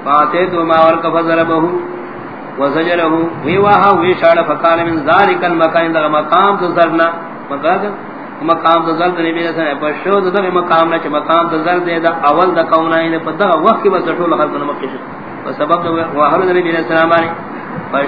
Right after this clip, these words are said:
شو دا، دا مقام تو ضرب نا، اول دا قونا، فقال بینی، بے من خلق کروانا دو، قلت بلا، خلصو بے زبانے، ہوا لکا یا رسول اللہ سے واخلا، قال بل بینی، اسی ناخل، خلص کروانے، قال فقط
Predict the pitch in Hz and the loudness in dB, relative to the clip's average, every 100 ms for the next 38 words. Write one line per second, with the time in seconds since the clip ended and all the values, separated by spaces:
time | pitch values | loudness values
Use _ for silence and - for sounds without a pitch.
0 | - 185 190 170 180 190 - 160 175 175 | 0 2 2 4 4 2 0 -4 0 0
1 | 165 165 165 165 151 147 170 175 165 - | 0 0 2 2 2 -2 0 2 2 2
2 | 143 160 180 170 170 160 165 165 160 - | 2 4 2 2 2 2 2 0 -2 -8
3 | - - - - - - - - 151 160 | -12 -14 -14 -14 -16 -14 -8 0 4 4
4 | 165 160 151 143 135 143 143 139 139 190 | 2 0 -2 -2 -2 -2 -2 -2 0 0
5 | 208 208 202 190 185 175 - - - - | 0 0 0 0 0 -2 -4 -6 -8 -10
6 | - - 131 139 165 165 165 170 160 165 | -12 -8 -6 -4 0 4 6 6 6 2
7 | 185 - 160 151 208 208 180 165 175 175 | -4 -6 -6 -2 -2 0 0 0 0 -2
8 | 180 - - 139 160 165 165 165 165 160 | -6 -8 -8 0 2 2 2 2 4 0
9 | 156 160 170 202 165 131 131 - 151 165 | 0 0 0 0 0 -2 -4 -4 0 2
10 | 165 170 175 175 170 170 165 165 - - | 2 0 0 -2 0 0 -2 -4 -10 -10
11 | 160 160 156 165 135 127 165 180 170 170 | -8 -6 -2 -2 -2 -6 -2 -2 0 2
12 | 165 165 165 - - - - - - 175 | 4 4 2 -4 -12 -14 -12 -8 0 4
13 | 190 196 180 165 170 175 | 4 4 2 2 4 2